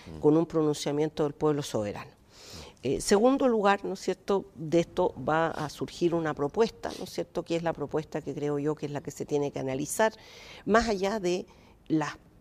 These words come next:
Speaker 2: las cosas que hubo y no hubo, o, o cuáles
Speaker 1: Mm.
Speaker 2: fueron las propuestas
Speaker 1: Mm.
Speaker 2: que quedaron por el camino y que se discutieron, porque esos son los borradores que yo creo que no son relevantes hoy. Lo relevante es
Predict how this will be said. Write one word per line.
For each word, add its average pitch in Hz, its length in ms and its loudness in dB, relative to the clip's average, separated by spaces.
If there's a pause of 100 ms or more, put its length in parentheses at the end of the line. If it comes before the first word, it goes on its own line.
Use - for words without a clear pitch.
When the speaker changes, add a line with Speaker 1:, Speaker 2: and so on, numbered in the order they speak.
(280)
Speaker 2:
las 120 300 -2
cosas - 380 2
que - 140 -2
hubo 208 240 2
y 208 60 2
no 180 140 2
hubo, 208 400 4
o, - 280 -2
o - 120 -2
cuáles 190 260 -2
Speaker 1:
Mm. 196 40 -8
Speaker 2:
fueron 175 200 -2
las 165 120 -2
propuestas 175 460 -2
Speaker 1:
Mm. 165 40 -12
Speaker 2:
que 143 100 -6
quedaron 160 300 -4
por 147 180 -6
el 143 100 -6
camino 170 440 2
y 175 40 -2
que 165 80 -4
se - 160 -4
discutieron, 175 600 -2
porque - 360 -6 (320)
esos 202 240 0
son 202 160 4
los 190 140 4
borradores 170 600 4
que - 160 -6
yo 170 120 -2
creo 175 220 0
que 170 240 -6 (720)
no 208 180 6
son 220 240 4
relevantes 190 640 2
hoy. 120 240 -2
Lo 170 140 0
relevante 208 640 -2
es - 300 -2